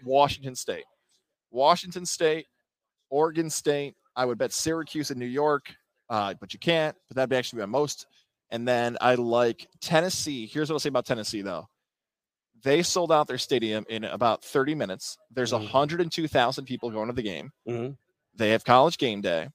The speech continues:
Speaker 2: Mm-hmm.
Speaker 1: And the spread's only ten and a half.
Speaker 2: Is
Speaker 1: That
Speaker 2: Tennessee back?
Speaker 1: <laughs> that smells like a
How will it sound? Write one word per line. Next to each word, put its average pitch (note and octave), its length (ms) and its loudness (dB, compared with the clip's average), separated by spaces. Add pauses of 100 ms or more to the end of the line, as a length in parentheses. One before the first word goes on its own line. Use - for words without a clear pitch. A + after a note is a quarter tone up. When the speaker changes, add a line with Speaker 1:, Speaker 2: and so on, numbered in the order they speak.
(140)
Speaker 2:
Mm-hmm. B2 260 -4 (640)
Speaker 1:
And A#2+ 340 -2
the A#2+ 100 -2
spread's C#3+ 340 2
only B2+ 180 0
ten B2 200 2
and G#2 100 -2
a G2 40 0
half. D#2+ 380 -10 (100)
Speaker 2:
Is C3 180 -2
Speaker 1:
That - 60 -4 (240)
Speaker 2:
Tennessee C3 120 0
back? G#2+ 280 -6 (1000)
Speaker 1:
<laughs> - 0 - (520)
that C3 220 6
smells B2+ 460 2
like G2+ 180 2
a A2 140 -2